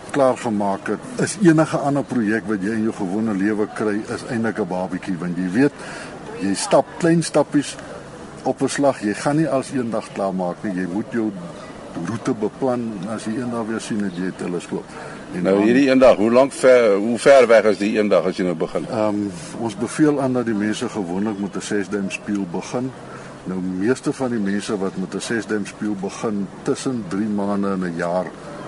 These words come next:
Speaker 1: dan het hulle 'n teleskoop.
Speaker 2: Ons het nou met Jaco gepraat, jy begin basies met 'n stuk glas.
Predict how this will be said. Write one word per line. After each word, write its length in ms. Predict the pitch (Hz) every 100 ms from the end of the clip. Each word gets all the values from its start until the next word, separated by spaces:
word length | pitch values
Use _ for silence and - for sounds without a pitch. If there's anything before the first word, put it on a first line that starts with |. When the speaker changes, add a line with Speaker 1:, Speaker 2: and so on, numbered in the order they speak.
| - - - - - - - -
Speaker 1:
dan 100 | 92
het 100 | 87
hulle 160 | 90 87
'n 60 | 85
teleskoop. 460 | 92 82 78 - - - - - -
Speaker 2:
Ons 200 | 120 117
het 80 | 127
nou 100 | 120
met 100 | 101
Jaco 240 | 117 139
gepraat, 380 | 113 131 120 101
jy 120 | 104
begin 460 | 98 - 143 120 82
basies 360 | 92 110 117 107
met 140 | 101
'n 40 | 98
stuk 220 | - 101
glas. 640 | - 139 110 - - -